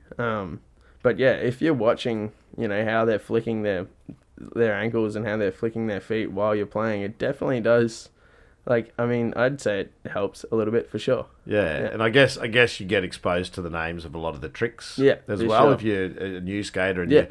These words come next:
Speaker 2: go and play the game, you're gonna
Speaker 1: Definitely.
Speaker 2: pull a trick that's, that they're all real.
Speaker 1: Yeah.
Speaker 2: Are there any fake ones in there? I don't know. Are there anyone that
Speaker 1: Um,
Speaker 2: are just too, too unreal to believe, or they keep it?
Speaker 1: I mean, you can do,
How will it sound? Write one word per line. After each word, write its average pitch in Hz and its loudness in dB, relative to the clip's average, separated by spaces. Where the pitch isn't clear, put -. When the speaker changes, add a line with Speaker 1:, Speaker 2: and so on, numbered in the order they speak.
Speaker 2:
go 101 0
and 92 -4
play 98 2
the 87 -2
game, 95 2
you're 92 -4
gonna 98 2
Speaker 1:
Definitely. - -6
Speaker 2:
pull 127 6
a 90 4
trick 117 2
that's, - -8
that 101 -2
they're 110 6
all 98 4
real. 101 -2
Speaker 1:
Yeah. 135 6
Speaker 2:
Are 113 8
there 131 8
any 135 6
fake 135 6
ones 147 2
in 147 2
there? 143 6
I 113 6
don't 104 6
know. 92 2
Are 104 -4
there 113 8
anyone 143 10
that 147 12
Speaker 1:
Um, - 10
Speaker 2:
are 135 8
just 127 2
too, 123 8
too 123 6
unreal 110 6
to 107 0
believe, 98 2
or 156 2
they 104 4
keep 107 0
it? 98 0
Speaker 1:
I 131 2
mean, 139 4
you 135 4
can 143 4
do, 151 4